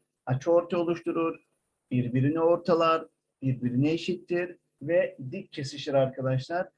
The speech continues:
En önemli özelliği budur. Dikdörtgenden farkı dik kesişmesi ve birbirini ortalaması.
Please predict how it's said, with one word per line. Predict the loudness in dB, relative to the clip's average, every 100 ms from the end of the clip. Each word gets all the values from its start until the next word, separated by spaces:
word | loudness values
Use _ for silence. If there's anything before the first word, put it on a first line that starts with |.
| _ _ -2
En | 0
önemli | 0 0 0 -2 _ -6
özelliği | -4 0 0 0 -2
budur. | -4 -6 -10 _ _ _ -16
Dikdörtgenden | -14 -4 -2 0 0 -2 2 2 2
farkı | 0 2 2 0 -2 2 2 0 -10 _ _ _ _ -6
dik | -6 -4
kesişmesi | -4 -2 -4 0 -2 0 -2
ve | -2 -4
birbirini | -6 -10 -6 -4 -4 -4 -8 -2
ortalaması. | 0 0 -2 -4 0 0 -2 -10